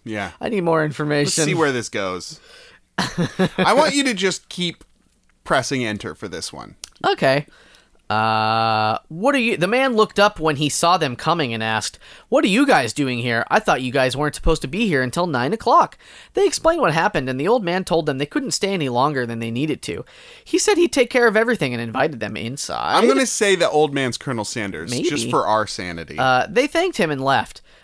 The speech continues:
Speaker 2: The next day, they found out that the man had gotten drunk before leaving early.
Speaker 1: Oh, come on, Colonel Sanders. You don't need to do that.
Speaker 2: Hitting enter.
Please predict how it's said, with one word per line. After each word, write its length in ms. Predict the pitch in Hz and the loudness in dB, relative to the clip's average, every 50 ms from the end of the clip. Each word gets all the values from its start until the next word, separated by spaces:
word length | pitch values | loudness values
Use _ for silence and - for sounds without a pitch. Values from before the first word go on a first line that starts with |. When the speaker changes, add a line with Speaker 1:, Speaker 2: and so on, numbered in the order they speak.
| _ | _
Speaker 2:
The 80 | - 202 | -6 -2
next 240 | 294 440 427 - - | 0 0 0 0 2
day, 160 | 226 196 196 | 2 2 4
they 120 | 185 180 | 2 2
found 320 | - - 185 180 180 170 170 | 2 2 2 2 4 4 4
out 160 | 170 170 - | 4 4 2
that 60 | 151 | -4
the 60 | 135 | -4
man 200 | 143 156 160 160 | -2 -2 0 0
had 100 | 143 123 | -2 0
gotten 240 | - 165 135 147 127 | 0 0 0 0 -4
drunk 420 | 113 143 127 147 165 175 143 - | -8 -4 0 2 2 0 0 -4
before 280 | - - - - 139 123 | -12 -12 -6 -2 -2 -2
leaving 400 | 117 120 131 165 156 147 117 104 | -2 -4 -6 -4 -4 -4 -6 -4
early. 180 | 101 110 127 139 | -2 0 2 4
Speaker 1:
Oh, 840 | 151 180 185 180 175 170 160 156 147 139 131 123 117 110 107 101 101 - | 4 4 4 6 6 6 6 4 4 4 4 2 2 0 -2 -4 -6 -8
come 240 | - - 247 254 233 | -8 -4 -2 0 2
on, 300 | 208 185 170 151 143 127 | 4 4 4 4 2 0
Colonel 400 | - - - 147 139 135 127 123 | -2 -6 -6 -4 -2 -2 -2 -2
Sanders. 640 | - - - 143 139 147 147 160 165 170 170 160 - | -4 -2 -2 -2 0 0 0 0 0 0 0 -2 -4
You 80 | 190 196 | -4 -2
don't 180 | 202 185 156 135 | 0 0 0 0
need 180 | 135 113 104 95 | -2 -4 -6 -6
to 40 | 90 | -8
do 160 | 90 104 107 | -6 -4 -2
that. 280 | 107 113 120 135 160 160 | 0 2 2 2 2 0
Speaker 2:
Hitting 520 | - - - 113 110 110 110 113 113 - - - | -2 -8 -10 -8 -6 -6 -6 -6 -8 -8 -8 -8
enter. 920 | 160 185 196 - - - 190 180 180 180 175 175 175 170 170 175 175 165 | -8 -8 -8 -10 -10 -8 -6 -6 -4 -4 -4 -4 -6 -6 -6 -6 -8 -10